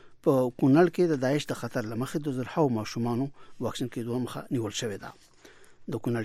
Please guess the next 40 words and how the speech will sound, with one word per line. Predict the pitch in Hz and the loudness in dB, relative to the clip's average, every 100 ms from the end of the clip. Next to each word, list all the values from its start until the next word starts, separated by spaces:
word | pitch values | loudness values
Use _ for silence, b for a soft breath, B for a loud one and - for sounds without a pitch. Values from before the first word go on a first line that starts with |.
| - | -4
چارواکي | 110 107 113 120 | -4 -4 -4 -2
وایي | 120 165 | -2 0
چې | - | -2
د | 156 | -2
داعش | 131 135 - | 0 -4 -4
وسلوالې | 120 127 113 113 110 | -8 -4 -4 -4 -4
ډلې | 123 160 143 | -2 0 0
د | 135 | -2
جګړو | 127 120 135 | -4 -2 -2
له | 113 | -2
کبله | 110 113 131 160 - | -6 -4 -2 -4 -6
قریب | 139 127 - 139 | -4 -4 -4 0
اوويشت | 165 135 - | 2 2 0
زره | 110 113 113 | -2 -2 -6
ماشومانو | 110 127 117 107 - | -6 -4 -2 -4 -6
ته | 123 | -4
د | 139 - - | -4 -4 -6
ګوزن | 139 123 123 104 | -6 -2 -2 -2
واکسین | - - 110 | -6 -8 -8
نه | 104 | -6
دي | - | -8
شوي. | 117 - - - b b b b b b b b b b 110 | -8 -12 -18 -20 b b b b b b b b b b -10
د | 110 | -8
ابوظبي | 104 107 120 156 190 151 | -6 -4 -2 2 2 0
ولیعهد | 135 120 127 151 - - B B - - | -2 -2 -2 -2 -6 -18 B B -4 2
شیخ | 165 - 131 | 2 2 -2
محمد | - 127 165 131 | -2 -4 -4 -6
بن | 117 117 | -6 -4
زاید | 123 - 123 | -6 -6 -6
ال | 110 | -6
نهیان | 104 127 143 160 | -6 -2 -2 0
نن | 131 | -2
اسلام | - 117 110 | -4 -6 -6
آباد | 110 117 - | -6 -8 -8
ته | 123 | -10
رسېدلی | - - 113 113 | -10 -8 -8 -8
دی. | 104 - | -12 -18
د | - - | -12 -8
پاکستان | 117 135 - 135 113 - B B B 143 | -6 -8 -4 -4 -4 -8 B B B -4
صدر | 127 | -4